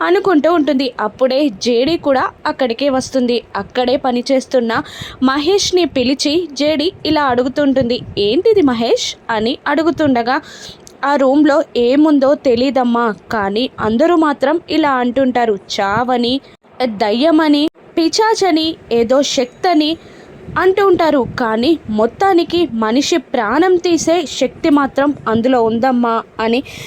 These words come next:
మహేష్ భయం భయంగా చెప్తూ ఉండగా, "అలా భయపడే మనిషి భయం కూడా అందులో ఉండొచ్చు కదా?" అని జేడీ అడిగేస్తుంది. ఇక మహేష్ కాస్త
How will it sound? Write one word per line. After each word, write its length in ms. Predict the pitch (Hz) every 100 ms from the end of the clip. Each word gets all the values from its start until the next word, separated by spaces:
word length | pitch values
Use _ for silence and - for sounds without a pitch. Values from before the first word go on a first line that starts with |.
| - 269
మహేష్ 440 | 320 359 392 -
భయం 380 | 254 254 359 392
భయంగా 420 | 403 392 349 339
చెప్తూ 460 | 339 262 - - 339
ఉండగా, 420 | 302 269 240 349 - - - - - - -
"అలా 360 | 302 320 285 320 277 - -
భయపడే 720 | 202 214 233 349 381 330 349 247
మనిషి 520 | 220 226 269 339 392
భయం 480 | 262 170 220 220 349
కూడా 240 | 349 370
అందులో 360 | 359 302 302 285
ఉండొచ్చు 380 | 262 269 294 302
కదా?" 320 | 262 240 359 440 -
అని 260 | 233 220
జేడీ 460 | 269 269 247 220 339 - -
అడిగేస్తుంది. 680 | 339 262 165 - 233 214 - -
ఇక 340 | 294 277 254 262 - - - -
మహేష్ 440 | 262 311 320 392 -
కాస్త 380 | - 302 330